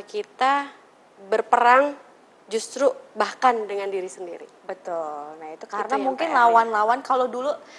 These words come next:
Speaker 2: kalau dulu mungkin betul udah jelas lawan kita siapa, lawan kita di mana, strateginya
Speaker 1: Betul.
Speaker 2: seperti apa. Sekarang lawan-lawan yang hadir di era seperti ini justru tidak terlihat.
Speaker 1: Betul.
Speaker 2: Dan diri sendiri justru <laughs> lawannya
Speaker 1: Iya.
Speaker 2: itu.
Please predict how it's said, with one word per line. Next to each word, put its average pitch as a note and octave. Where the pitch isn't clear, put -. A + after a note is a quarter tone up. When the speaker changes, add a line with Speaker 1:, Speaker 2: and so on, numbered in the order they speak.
Speaker 2:
kalau C4
dulu C#4
mungkin D#4
betul C#4+
udah A3
jelas B3
lawan G3
kita G3
siapa, A#3+
lawan F#3+
kita F#3+
di F3+
mana, A3
strateginya G3+
Speaker 1:
Betul. -
Speaker 2:
seperti -
apa. G#3
Sekarang C4
lawan-lawan G#3+
yang G#3
hadir A#3+
di A3
era F#3
seperti G3+
ini B3
justru G#3+
tidak G#3+
terlihat. F#3
Speaker 1:
Betul. -
Speaker 2:
Dan G#3+
diri B3+
sendiri F#4
justru C#4
<laughs> -
lawannya C#4+
Speaker 1:
Iya. D4+
Speaker 2:
itu. G4